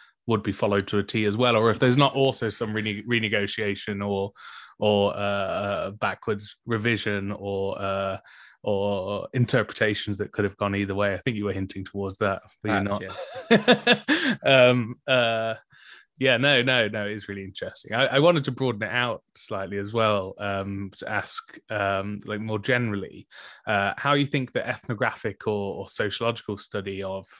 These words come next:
Speaker 1: uh, or with these researchers who, who scientifically study, uh, and work with traditionally religious, uh, religious categories or practices, um, how does that help us to understand the role of and the,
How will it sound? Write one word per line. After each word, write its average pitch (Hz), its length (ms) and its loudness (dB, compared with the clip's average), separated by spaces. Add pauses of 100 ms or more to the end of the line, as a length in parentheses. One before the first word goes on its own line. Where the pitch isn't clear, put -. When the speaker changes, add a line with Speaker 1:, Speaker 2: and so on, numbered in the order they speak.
(140)
Speaker 1:
uh, 95 360 -4
or 107 160 0
with 131 220 2
these 101 260 -8
researchers 98 720 -8
who, 95 280 -6
who 98 80 -4
scientifically 98 760 -6
study, 101 520 -2 (580)
uh, 98 280 4
and 104 160 2
work 110 260 4
with 101 260 2 (180)
traditionally 110 460 0
religious, 117 540 0 (160)
uh, 98 180 0
religious 117 420 0
categories - 600 -12
or 90 100 -8
practices, - 760 -4 (400)
um, 101 520 2
how 139 140 2
does 143 140 2
that 113 180 0
help 123 280 0
us 110 200 -4
to 98 280 -2 (300)
understand 107 520 0
the 98 80 0
role 104 360 2
of 98 200 -2
and 95 140 -8
the, 90 80 -8